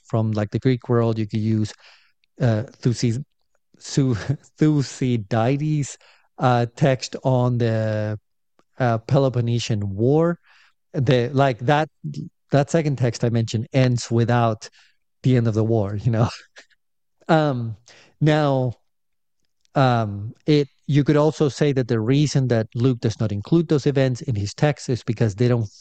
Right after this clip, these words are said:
fit the text. For example, the text is about martyrdom. So, uh, it was, it was more important to highlight that in the life of, of Paul than it was to, uh, share the ending,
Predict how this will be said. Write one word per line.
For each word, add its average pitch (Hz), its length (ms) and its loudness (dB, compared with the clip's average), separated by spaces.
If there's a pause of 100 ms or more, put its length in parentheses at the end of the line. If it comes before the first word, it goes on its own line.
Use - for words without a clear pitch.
fit - 440 -2
the 160 100 0
text. - 500 -4 (300)
For 143 80 2
example, 131 400 2
the 120 100 0
text 123 380 0
is 113 100 -4
about 117 380 0
martyrdom. 127 720 0 (440)
So, 113 640 0 (540)
uh, 147 160 -2
it 143 120 2
was, 123 420 -2 (220)
it 131 80 0
was 117 240 -2
more 131 180 4
important 127 300 -2
to 127 80 0
highlight 120 500 0
that 113 500 0
in 147 120 0
the 147 80 2
life 143 320 -2
of, 135 120 -4 (480)
of 127 440 -2
Paul 139 340 2
than 127 160 0
it 110 80 -2
was 113 260 -2 (120)
to, 107 300 -2 (800)
uh, 139 100 -6
share 123 280 0
the 113 240 -4
ending, 143 340 2